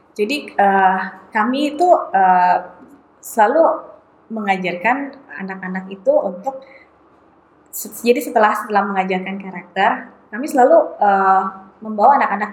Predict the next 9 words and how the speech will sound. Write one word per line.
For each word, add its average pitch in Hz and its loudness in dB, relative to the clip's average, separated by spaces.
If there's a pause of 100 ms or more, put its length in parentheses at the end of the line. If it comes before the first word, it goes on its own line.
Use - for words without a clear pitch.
itu 302 2 (400)
intinya 233 -2 (480)
kenapa 254 0
kita 220 0
ajarkan, 202 -2
ajarkan 196 -6
mereka 202 -10
karakter, 196 -2 (240)
karena, 247 0